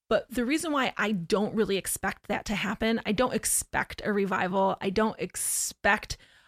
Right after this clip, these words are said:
a return to those values, is because we allowed it to get to the point where those voices are being drowned out.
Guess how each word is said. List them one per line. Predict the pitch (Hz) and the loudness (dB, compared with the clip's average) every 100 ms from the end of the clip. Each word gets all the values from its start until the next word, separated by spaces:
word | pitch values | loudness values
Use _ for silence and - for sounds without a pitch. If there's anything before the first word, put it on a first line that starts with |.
| _ | _
a | 220 | 0
return | 214 208 - 202 208 202 | 2 0 -2 0 2 2
to | 226 | 2
those | 190 185 | 2 2
values, | 190 190 196 196 190 190 - _ _ _ _ | 2 2 2 2 0 -2 -4 _ _ _ _
is | 226 226 | 4 4
because | 196 226 - - 214 214 | 2 -2 -2 2 4 4
we | 214 220 220 - - - | 2 2 2 0 -6 -4
allowed | 220 220 226 277 | 0 4 6 6
it | 262 - | 4 0
to | - - 214 208 196 180 | 0 0 0 0 -2 -2
get | - - | 0 0
to | - | -2
the | 196 | -4
point | - 202 196 | -2 -2 -2
where | 196 208 190 185 190 - _ _ _ _ _ 208 | -4 -2 0 0 -2 -6 _ _ _ _ _ 2
those | 233 247 180 | 6 6 6
voices | 208 214 214 | 6 4 4
are | 214 | 0
being | 214 190 | 0 -2
drowned | 196 185 175 185 - - _ | -2 0 -2 -4 -6 -12 _
out. | 190 - - | -2 -2 -6